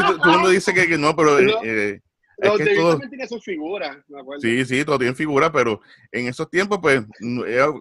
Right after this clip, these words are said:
Speaker 1: es para una, se-, una trilogía para adultos. Y son tantas, y la música, la música es memorable, o sea, eh, o sea, tiene tanto, tantas cosas que la película es, ha hecho por Hollywood,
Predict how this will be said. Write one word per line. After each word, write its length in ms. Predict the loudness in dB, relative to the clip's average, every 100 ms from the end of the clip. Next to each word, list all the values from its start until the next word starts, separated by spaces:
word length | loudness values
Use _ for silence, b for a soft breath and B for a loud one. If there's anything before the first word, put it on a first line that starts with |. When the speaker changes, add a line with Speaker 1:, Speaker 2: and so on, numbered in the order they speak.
| -10
Speaker 1:
es 120 | -8
para 420 | -2 2 2 0 -2
una, 240 | -8 -10
se-, 200 | -8 -10
una 100 | -10
trilogía 320 | -6 -4 -2
para 180 | 2 2
adultos. 500 | 2 -2 -6 -6 -6 _ _ _ _ _ _ -12
Y 520 | -6 -4 -2 -2 -4 _ _ _
son 260 | -8 -8
tantas, 280 | -4 -2 -2
y 200 | -4 -6 -8
la 140 | -4 -2
música, 420 | -2 -4 -4 -4
la 80 | -2
música 340 | -4 -8 -8
es 60 | -8
memorable, 640 | -6 -4 0 2 0 -2
o 40 |
sea, 380 | -4 -2 0 0
eh, 220 | -2 -4 -8
o 60 | -10
sea, 200 | -10 -10 -10 _ _ b b b _
tiene 220 | -4 -2
tanto, 500 | -4 -6 -4 -4 -2
tantas 300 | -6 -6 -8
cosas 360 | -6 -6 -6 -4
que 100 | -2
la 100 | 0
película 460 | -2 -4 -2 0
es, 240 | 0 -2 -4 _ _ _ _ b b b _
ha 220 | 0 2 2
hecho 280 | -2 -10
por 200 | -2 -2 2
Hollywood, 460 | 0 0 -2 -6